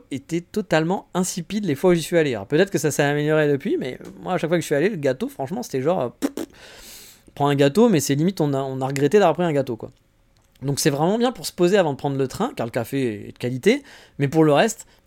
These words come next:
j'ai pas de coup de cœur pour dire je vais me poser là, puis voilà, c'est mon plaisir, et cetera. Non, c'est plus un côté pratique. Un peu plus loin et de l'autre côté, il y a un concept avec Davda Coffee Records. Sur le pa-, sur le papier, ça partait vraiment super bien pour moi. Des vinyles, du café.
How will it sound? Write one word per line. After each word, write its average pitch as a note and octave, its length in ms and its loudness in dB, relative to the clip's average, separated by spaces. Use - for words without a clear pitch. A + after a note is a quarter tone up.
j'ai C#3 160 -4
pas F3 160 4
de D#3 80 -8
coup F3 140 -8
de D3 60 -8
cœur G3+ 220 -2
pour C#3+ 100 -2
dire D#3+ 140 2
je C#3+ 80 -4
vais C3 80 -4
me B2 140 -4
poser C#3+ 340 4
là, D3+ 220 4
puis B2+ 180 -10
voilà, A#2 380 -2
c'est - 200 -8
mon C3 160 -4
plaisir, C#3 520 0
et G#2+ 40 -8
cetera. C3 440 -2
Non, A#2 160 -8
c'est A#2+ 160 -8
plus E3 240 -6
un C3 80 -4
côté C#3 180 -2
pratique. - 480 -8
Un F#3 120 2
peu A3+ 120 4
plus G#3+ 160 -4
loin A3 340 2
et B2+ 60 -4
de C3 80 -6
l'autre E3+ 160 0
côté, F3 380 -2
il A#3+ 80 -8
y C#3 80 -8
a A#2+ 40 -6
un A#2 120 -6
concept F#3 560 0
avec C3+ 420 -2
Davda D#3 480 2
Coffee E3 440 -4
Records. C#3 580 -6
Sur C#3 160 2
le C3 60 -4
pa-, D#3 200 4
sur D3 140 -2
le C3+ 40 -2
papier, C#3+ 200 0
ça C3+ 160 -2
partait C#3+ 320 -2
vraiment C#3+ 320 0
super C#3+ 320 -2
bien C#3 140 -2
pour C3+ 140 -4
moi. G2 220 -10
Des C#3 180 2
vinyles, F3 480 2
du C#3+ 160 -6
café. C#3+ 340 2